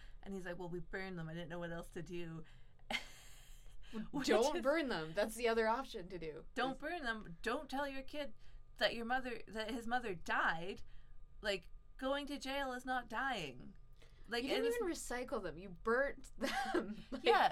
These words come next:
Speaker 2: that's so malicious.
Speaker 1: It is, and it's, I, like, I don't, like, I understand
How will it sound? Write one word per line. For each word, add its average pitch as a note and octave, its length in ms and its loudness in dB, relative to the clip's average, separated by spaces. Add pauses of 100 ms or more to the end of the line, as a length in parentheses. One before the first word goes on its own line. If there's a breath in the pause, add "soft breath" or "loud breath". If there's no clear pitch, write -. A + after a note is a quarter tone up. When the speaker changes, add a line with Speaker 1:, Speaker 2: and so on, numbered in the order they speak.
(160)
Speaker 2:
that's - 300 -2
so D#4+ 200 0
malicious. A3+ 840 -4 (100)
Speaker 1:
It E4 100 0
is, F#4 240 2
and C4+ 100 4 (100)
it's, C#4+ 200 -6 (1200 soft breath)
I, C#4 80 8
like, C#4+ 200 8
I C#4+ 140 2
don't, C#4 380 2
like, A#3 160 0
I A#3 80 -2
understand A3+ 720 0